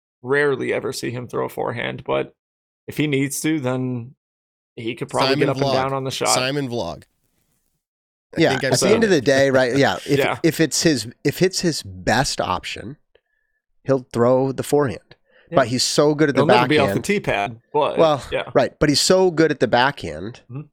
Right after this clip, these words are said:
Speaker 3: that the best option for him is rarely a forehand. But that does eventually, like, that does eventually hold you back, even if it's just on the margins, right? Even if you're
Speaker 1: Mm-hmm.
Speaker 3: still throwing a ten fifty round, it's like, "Ah, it could have been a ten fifty-five, and that stroke might have been the difference." So,
Speaker 1: Yeah.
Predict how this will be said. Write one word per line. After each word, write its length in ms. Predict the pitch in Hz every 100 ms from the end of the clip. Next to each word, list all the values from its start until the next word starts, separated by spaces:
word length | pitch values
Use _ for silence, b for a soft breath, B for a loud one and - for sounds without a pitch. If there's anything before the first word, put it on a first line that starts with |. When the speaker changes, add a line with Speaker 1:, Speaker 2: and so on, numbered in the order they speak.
| -
Speaker 3:
that 200 | 120 - 120
the 140 | 117
best 640 | 95 92 95 131 143 - 139
option 380 | 123 - 110
for 120 | 104 101
him 140 | 104
is 140 | 98 85
rarely 720 | 92 110 107 98 87 82 - _ _ _ _ -
a 60 |
forehand. 500 | - 104 87 - - B B -
But 140 | 143
that 180 | 147 135
does 220 | 156 156
eventually, 480 | 151 156 - 151 143
like, 280 | 139 139 - _ _ _ _ _ _
that 160 | - 123
does 180 | 131 131
eventually 640 | 98 87 120 151 - 151
hold 300 | 127 135 131
you 60 | 127
back, 260 | 110 95 -
even 240 | 92 139 170
if 80 |
it's 120 | 160 151
just 200 | 147 151
on 100 | 139
the 60 |
margins, 560 | 127 110 80 - - -
right? 220 | 107 117 _ b b b
Even 160 | 135 143
if 80 | 123
you're 80 |
Speaker 1:
Mm-hmm. 40 | 113
Speaker 3:
still 140 | 151 139
throwing 260 | 143 135
a 40 | 113
ten 240 | 135 127
fifty 300 | 127 - 127
round, 300 | 117 120 101
it's 100 | -
like, 160 | 101 107
"Ah, 160 | 127
it 80 | 139
could 100 | 131
have 40 | 139
been 120 | 151
a 60 | 143
ten 200 | 160 139
fifty-five, 640 | 139 - 123 123 117 113
and 80 | 107
that 140 | 101
stroke 320 | - 127 107 -
might 160 | 98
have 80 | 95
been 120 | 92
the 60 | 87
difference." 400 | 87 - - -
So, 200 | 139
Speaker 1:
Yeah. 80 | 123